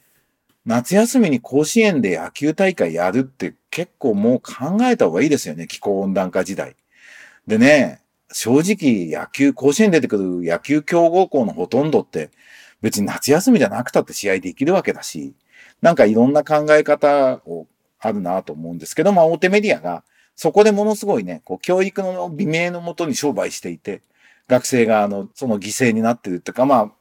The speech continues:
もちろんね、高校生の夢は甲子園みたいなこともあるから、これ一概に変えるの難しいですけどね。ただ、まあ、時代遅れになってるっていうのは、えー、まさに大事な視点だなと思いますし、あの、日大アメフト部でね、ドラッグ汚染があるっていう話も、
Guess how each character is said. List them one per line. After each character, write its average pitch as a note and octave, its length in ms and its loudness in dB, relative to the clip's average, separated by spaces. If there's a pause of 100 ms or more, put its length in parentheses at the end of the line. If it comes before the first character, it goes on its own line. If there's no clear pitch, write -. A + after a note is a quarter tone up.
(140)
も E3 140 2
ち - 80 -4
ろ F3 120 4
ん A2 120 2
ね、 A#2+ 160 2
高 C#3 180 0
校 G3+ 180 6
生 D3+ 160 0
の G#2 120 -2
夢 G#2+ 240 -2
は C#3+ 160 2
甲 B2+ 180 -4
子 E3 120 -4
園 D#3 100 0
み B2 60 0
た G#2+ 80 2
い - 20 2
な G2 80 -8
こ G2 80 -10
と G#2+ 80 -10
も G#2+ 120 0
あ D3 60 4
る E3 80 0
か A2+ 100 -2
ら、 G#2 120 -2
こ G#2+ 120 -6
れ G#2 80 -4
一 A2+ 300 -8
概 A3+ 180 4
に G#3 160 0
変 G#3+ 180 2
え - 20 4
る G3 120 0
の C#3 200 -2
難 A3 240 -6
し - 120 -10
い - 40 0
で A3 60 0
す - 100 -12
け G2+ 100 -2
ど F2+ 100 -8
ね。 B2 300 0
た E3+ 80 0
だ、 D#3+ 80 2
ま D#3+ 60 2
あ、 C#3+ 40 4
時 D3 120 -8
代 G#3+ 180 4
遅 A#3+ 160 0
れ E3+ 100 0
に A2 80 0
な G#2 120 -2
っ G#2 60 -14
て - 120 -6
る E2 80 -10
っ - 20 -12
て - 200 -16
い F2+ 40 -10
う - 20 -10
の F2 120 -8
は、 A2 240 -4 (480)
え B2 80 -2
ー、 A#2+ 40 2
ま C#3 120 2
さ C3+ 120 0
に F2 120 -6
大 G2+ 180 2
事 G#2 100 -8
な A2 120 -6
視 - 100 -14
点 G#2+ 160 -6
だ A2 80 -2
な A2+ 160 -2
と F#2 100 -14
思 F2 140 -10
い F2 40 -10
ま F2 160 -12
す - 100 -20
し、 E2 240 -20 (400)
あ A#2 100 0
の、 A#2 120 4
日 A#2 260 0
大 F#3+ 180 6
ア F#3+ 60 2
メ G#3 140 2
フ - 100 -8
ト A#3 100 2
部 D3+ 80 -2
で A2 140 -6
ね、 A2 340 -6 (140)
ド A#2+ 140 2
ラ D3 120 6
ッ D3 60 -14
グ F#3+ 80 2
汚 G#3 60 6
染 C#3+ 200 0
が F#2 140 0
あ G#2 60 2
る F#2+ 60 -6
っ - 20 -8
て - 180 -18
い F2 60 -10
う - 20 -12
話 F#2 340 -12
も、 D#2 280 -14